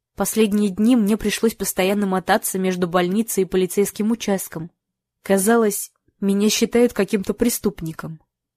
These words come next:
Я сделала сочувственное лицо, глотнула воды и, поставив на место стакан, опять села на стул. «Мия, что же случилось?» —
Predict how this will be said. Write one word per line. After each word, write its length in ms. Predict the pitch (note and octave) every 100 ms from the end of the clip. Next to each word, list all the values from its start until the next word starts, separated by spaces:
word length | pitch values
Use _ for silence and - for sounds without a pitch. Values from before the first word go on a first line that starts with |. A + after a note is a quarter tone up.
| _ _ _ _ _ _ _ _ _ _ _ _ -
Я 220 | A#3 D4+
сделала 460 | A3+ A#3+ C#4 A#3
сочувственное 720 | G#3 G#3+ - A#3+ - A3+ A3+ A#3+
лицо, 460 | C#4 - F3 E3 - _ _ _
глотнула 540 | G3 A3 A3+ D4 B3+
воды 520 | G3 G3+ F#3+ C4+ C#4+ _
и, 80 | A3
поставив 580 | A3+ A3+ D#4 D#4 C#4 G#3+
на 100 | G#3+
место 320 | B3 - -
стакан, 560 | - G#3+ - B3+ C#4 - -
опять 380 | G#3 C4+ C#4
села 300 | - F#3+ F#3+
на 160 | F#3+ A3+
стул. 380 | - - E3+ - _ _ _ _ _ _ _ _ _ _
«Мия, 480 | G#3 A3+ G#3 F3+ F3+ _ _ _ _ _
что 280 | - - B3+
же 80 |
случилось?» — 760 | A#3 - A3 - A3+ F3 -